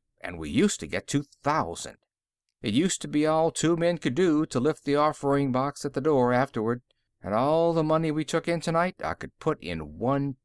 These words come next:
pocket." The high priest used language that would have been considered unclerical even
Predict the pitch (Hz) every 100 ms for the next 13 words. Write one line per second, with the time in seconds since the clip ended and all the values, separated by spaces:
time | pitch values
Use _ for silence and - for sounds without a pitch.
0 | - - 143 - - - _ _ _ -
1 | 82 101 117 - 120 117 - 117 131 123
2 | 120 127 127 139 - 131 117 143 147 131
3 | 143 139 165 - 185 180 175 - - 240
4 | 220 - 165 151 147 143 139 _ _ 190
5 | 131 85